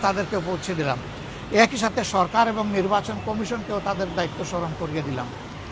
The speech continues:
আর আমরা আজকে যে সফরে বের হচ্ছি, কার্যত ঢাকার বাইরে এই সফর দিয়ে আমাদের কার্যক্রম শুরু। আমরা চেষ্টা করব প্রত্যেকটি এলাকার জনগণের পালস বুঝে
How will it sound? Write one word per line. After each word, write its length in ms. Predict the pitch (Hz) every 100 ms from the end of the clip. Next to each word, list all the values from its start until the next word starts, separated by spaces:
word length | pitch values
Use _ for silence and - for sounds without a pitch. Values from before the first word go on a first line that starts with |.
| -
আর 120 | 165
আমরা 360 | 170 180 214 226
আজকে 480 | 240 196 - - 247
যে 120 | 240
সফরে 360 | - 190 220 202
বের 200 | 185 165
হচ্ছি, 320 | 165 - 226 - - - - -
কার্যত 420 | 202 180 226 240
ঢাকার 340 | 202 208 220 220 180
বাইরে 300 | 180 196 214
এই 320 | 240 - 202
সফর 340 | - 190 220 190
দিয়ে 160 | 214
আমাদের 260 | 180 175 - -
কার্যক্রম 420 | 180 170 - 175 147 -
শুরু। 160 | 208 143 - - - - - - -
আমরা 320 | 202 247 240
চেষ্টা 300 | 254 233 254
করব 400 | 247 247 220 226 - - - - -
প্রত্যেকটি 520 | 233 220 - - -
এলাকার 460 | 269 226 214 214 240 208
জনগণের 500 | 208 196 190 220 233 - -
পালস 440 | 226 240 226 - - 208
বুঝে 240 | 202 185